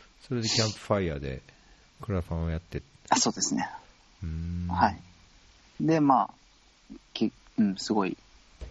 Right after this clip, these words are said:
Speaker 2: け-、アフリカに行ったのも七月とかなので、公開の一ヶ月前ぐらいですね。
Speaker 1: え？いや、この、え、この七月に行ったんですか？あ、そうか、去年からだから。
Speaker 2: <laughs>
Speaker 1: 超直前じゃないですか。
Speaker 2: そうですね。超直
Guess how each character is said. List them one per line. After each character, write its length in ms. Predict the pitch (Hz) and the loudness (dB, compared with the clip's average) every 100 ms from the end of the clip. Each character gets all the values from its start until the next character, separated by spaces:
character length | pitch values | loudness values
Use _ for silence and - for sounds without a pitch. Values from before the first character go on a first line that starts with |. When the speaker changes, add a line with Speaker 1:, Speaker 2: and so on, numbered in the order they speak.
| - | -4
Speaker 2:
け-、 160 | - 120 - | 0 0 4
ア 120 | 131 | 4
フ 100 | 127 | 6
リ 60 | 156 | 6
カ 120 | 156 | 6
に 100 | 151 | 4
行 80 | 147 | 4
っ 40 | |
た 120 | - 147 | 6 6
の 80 | |
も 100 | 107 | 4
七 280 | 95 - 113 | -2 -2 2
月 600 | 110 104 - 107 104 104 - - - - - - - - | 2 2 0 2 2 0 -8 -16 -20 -20 -20 -20 -14 -8
と 80 | 101 | -6
か 180 | 85 | -4
な 100 | 73 | -6
の 160 | - - | -6 -6
で、 280 | - 92 - - - | -4 -6 -6 -14 0
公 160 | - | 2
開 160 | 107 107 | 4 2
の 80 | 107 | 0
一 80 | 101 | 2
ヶ 140 | 110 | 2
月 200 | 107 - | 2 4
前 140 | 107 | 2
ぐ 80 | 107 | 2
ら 100 | 101 | 0
い 20 | 131 | 4
で 160 | 165 | 4
す 80 | 175 | 2
ね。 140 | - | -6
Speaker 1:
え？ 600 | - - - - - - | -14 -20 -20 -20 -20 -4
い 20 | 139 | 0
や、 120 | 135 | 0
こ 260 | - - | 0 2
の、 120 | 139 170 - | 4 4 2
え、 140 | 147 160 - | 2 0 0
こ 80 | 135 | 2
の 140 | 170 | 4
七 180 | 185 - | 4 4
月 200 | 190 185 | 4 4
に 80 | 180 | 4
行 80 | 131 | 2
っ 20 | |
た 60 | - | 2
ん 40 | |
で 20 | |
す 40 | 87 | 4
か？ 60 | |
あ、 40 | - 110 139 | 4 4 2
そ 60 | |
う 40 | 110 | 4
か、 40 | |
去 80 | 165 | 4
年 140 | 147 | 4
か 100 | 107 | 2
ら 80 | 101 | 2
だ 100 | 87 | 2
か 100 | 85 | -2
ら。 120 | 78 - - | -6 -10 -12
Speaker 2:
<laughs> 240 | - - - | -8 -8 2
Speaker 1:
超 140 | 196 | 4
直 180 | 151 95 92 | 4 2 2
前 100 | 95 | 4
じ 100 | 95 | 2
ゃ 40 | |
な 60 | 82 | 0
い 20 | |
で 60 | |
す 100 | 80 | -2
か。 60 | - | -2
Speaker 2:
そ 220 | - 151 | 4 4
う 60 | 110 | 4
で 60 | |
す 120 | - - | -2 -4
ね。 140 | - - - - | -4 -8 -20 -6
超 260 | - - | 2 6
直 60 | 240 | 6